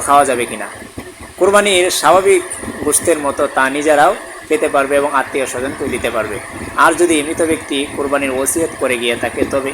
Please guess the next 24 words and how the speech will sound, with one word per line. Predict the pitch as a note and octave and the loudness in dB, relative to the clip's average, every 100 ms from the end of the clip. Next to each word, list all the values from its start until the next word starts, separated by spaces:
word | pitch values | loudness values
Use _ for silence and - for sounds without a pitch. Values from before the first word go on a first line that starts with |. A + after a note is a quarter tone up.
| C3 | -6
এর | A#2 | -6
গোশত | - A#2+ D#3 C#3 | -6 -6 -4 -4
নিজেরা | B2 B2 B2+ | -2 0 0
খেতে | B2 A#2 A#2 | -2 -8 -6
পারবে | A2 G#2+ G#2+ | -6 -6 -8
না, | G2 - G2+ - C3 | -8 -10 -14 -10 -2
গরিব | C3 C3 | -2 0
মিসকিনদের | A#2+ - C3+ C3 C3 | -2 -4 -4 -2 0
মাঝে | C#3 A3+ A#3 - - - | 2 2 0 -12 -8 -4
সদকা | C3+ C3 - B2+ | -2 -4 -2 -2
করে | A#2+ A#2 | 0 -2
দিতে | A2+ A#2+ | -2 -2
হবে। | A#2 A2+ G#2 - - - | 0 0 -2 -4 -12 -8
মোহতারাম | B2 B2 B2 B2 | -4 -2 -2 0
হাজরিন, | B2 C3 C3+ A#2+ - - - - - - - - - - - | -2 0 0 -2 -8 -10 -10 -12 -16 -16 -16 -14 -16 -12 -4
কোরবানির | D3 D#3 E3 D#3 | 0 2 0 2
পশুর | D#3+ D3+ D3 | 0 0 0
গোশত, | D3+ D3+ E3 - | -2 -2 0 2
চর্বি | D#3 D3 D3 | 2 0 -2
বিক্রি | D3+ D#3 | -6 -4
করা | C#3+ C3+ | 0 2
জায়েজ | C#3 C#3 B2 | 2 2 0
হবে | A#2+ A#2 | -2 -2
কিনা? | A#2+ | -4